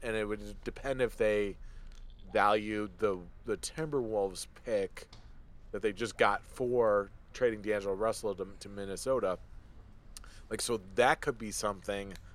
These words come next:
but I don't necessarily know if that's a move that they're gonna wanna make. The Trailblazers, that's, like, C J McCollum and a couple other pieces in there. Oklahoma City makes the most sense because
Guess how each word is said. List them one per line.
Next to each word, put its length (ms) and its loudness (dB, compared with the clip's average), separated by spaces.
but 100 4
I 120 10
don't 180 2
necessarily 480 4
know 160 4
if 80 0
that's 200 4
a 40 -2
move 240 -2
that 120 2
they're 100 2
gonna 180 2
wanna 320 2
make. 480 0
The 80 -6
Trailblazers, 1160 6
that's, 220 2
like, 120 2
C 200 0
J 180 4
McCollum 680 0
and 100 0
a 40 0
couple 320 2
other 220 6
pieces 500 -6
in 140 -6
there. 400 -2
Oklahoma 460 4
City 340 -2
makes 260 -2
the 120 -2
most 340 0
sense 240 0
because 500 0